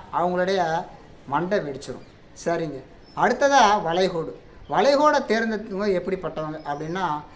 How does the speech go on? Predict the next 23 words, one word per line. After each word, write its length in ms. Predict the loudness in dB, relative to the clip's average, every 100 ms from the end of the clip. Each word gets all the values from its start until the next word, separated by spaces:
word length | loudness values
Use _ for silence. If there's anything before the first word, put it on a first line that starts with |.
| -12
இவங்க 640 | -4 -2 2 4 4 2 -4 -10 -14
வித்தியாசமான 840 | -10 -6 4 6 6 4 2 0 0
கற்பனா 400 | -4 -4 -2 0
சக்தி, 480 | -2 -6 -10 -12 -16 -18 -20
சிறந்த 440 | -6 -2 0 0 -2
புத்திசாலியா 680 | -4 -6 -4 0 0 2 0
இருக்கிறாங்க. 320 | -2 -8 -10 -16 -20 -20 -14 -4
எந்த 300 | -2 2 2
ஒரு 160 | 2
விஷயத்தையுமே 720 | 0 -4 -8 -4 -2 -2 -4 -6 -14 -20 -20 -16 -6
மாற்று 400 | -2 -2 -2 -4
கோணத்துல 500 | -2 -2 -2 -2 -2
இவங்க 400 | -2 -2 -4 -2
பார்ப்பாங்களாம். 500 | -6 -6 -8 -8 -14 -18 -20 -4
அதனால 400 | 0 2 2 0
மத்தவங்கள்ட்ட 460 | 2 2 2 4
இருந்து 240 | 4 2 0
இவங்க 300 | -2 -2 -4 -2
மாறுபட்டு 600 | 2 2 2 -4 -6 -10 -20 -20 -20 -20 -4
தெரியக்கூடிய 800 | -2 0 0 -2 -2 0 0 0 -2
ஒரு 160 | -4
நபரா 440 | -4 -2 0 0 -2
இருக்கிறாங்க. 340 | -10 -10 -12